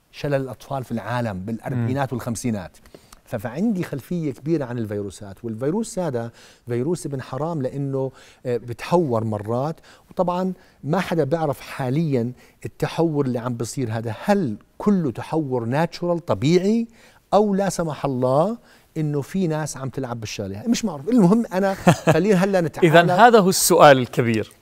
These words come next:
Speaker 1: هذا السؤال الكبير. هلأ
Speaker 2: والأهم.
Speaker 1: عندنا فيروس
Speaker 2: مم.
Speaker 1: بدنا نتعامل فيه. المعاملة الوحيدة للفيروسات إنه يكون عند بني آدم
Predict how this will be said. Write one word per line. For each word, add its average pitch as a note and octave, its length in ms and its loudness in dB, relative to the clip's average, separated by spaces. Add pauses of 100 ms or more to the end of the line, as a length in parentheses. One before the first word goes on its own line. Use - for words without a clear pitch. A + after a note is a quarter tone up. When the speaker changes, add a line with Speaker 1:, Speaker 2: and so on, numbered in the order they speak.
(140)
Speaker 1:
هذا G#3+ 180 4
السؤال E3 280 0
الكبير. C3 240 0
هلأ D3 120 6
Speaker 2:
والأهم. C3 400 6
Speaker 1:
عندنا A3 240 6
فيروس D#3+ 500 2 (180)
Speaker 2:
مم. D3 180 -2
Speaker 1:
بدنا B2+ 140 -2
نتعامل A2+ 380 -10
فيه. F2 220 -14 (680)
المعاملة C3 920 -4
الوحيدة B2+ 580 -2
للفيروسات D3 1080 -2 (120)
إنه C3+ 180 -2
يكون C3 280 -6
عند A#2 200 -6
بني B2 280 -2
آدم B2+ 220 -4